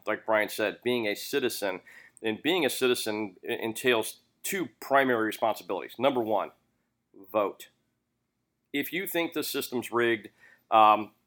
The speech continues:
I, I, I don't care. Go, go vote anyway. Go vote for the least worst choice you can find, um, because there won't be a best choice. There won't be a good candidate. There rarely is. Um, but still get out and vote for that least best choice.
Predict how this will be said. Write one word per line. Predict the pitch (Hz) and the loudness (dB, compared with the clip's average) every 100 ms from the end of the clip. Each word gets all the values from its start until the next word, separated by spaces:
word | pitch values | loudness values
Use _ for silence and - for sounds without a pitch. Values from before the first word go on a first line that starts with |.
| _ | _
I, | 139 - | 4 6
I, | 131 123 | 4 6
I | 131 | 4
don't | 131 | 4
care. | 110 101 - _ | 0 -4 -6 _
Go, | - 156 - | -2 -2 0
go | 151 139 | 0 2
vote | 120 113 | 2 0
anyway. | 107 107 104 107 | 0 -2 -2 -2
Go | - 151 | 2 0
vote | 147 127 127 - | 4 2 2 0
for | 120 | -2
the | 110 | 0
least | 107 110 123 - - | -2 -4 -6 -8 -6
worst | 104 117 113 - | -2 -2 -2 -8
choice | 113 107 110 | -4 -4 -4
you | 110 | -8
can | 104 107 | -8 -6
find, | - 107 107 104 - _ _ - | 0 2 2 -2 -12 _ _ 0
um, | 101 98 101 98 | 6 6 4 -2
because | - 113 120 | -6 -2 -2
there | 117 | 0
won't | 104 113 107 | -2 -4 -2
be | 110 | -2
a | 104 | 0
best | 104 98 | 0 -2
choice. | - 98 92 | -2 -4 -4
There | - | -8
won't | 101 107 | -6 -6
be | 107 | -4
a | 98 | -4
good | 98 98 | -4 -8
candidate. | - 98 92 92 - | -8 -6 -4 -6 -4
There | 95 | -4
rarely | 95 101 95 95 | -2 -2 -2 -2
is. | 95 90 - - - _ | -4 -6 -12 -20 -20 _
Um, | 110 107 107 101 - | 6 8 8 6 0
but | 139 | -2
still | - 190 | 4 4
get | 147 | 6
out | 139 113 | 4 4
and | 107 | 0
vote | 117 | 0
for | 117 | 2
that | 110 95 | 0 0
least | 113 110 - | -6 -6 -2
best | 117 101 - | 0 0 -2
choice. | 110 82 - | -4 -4 -6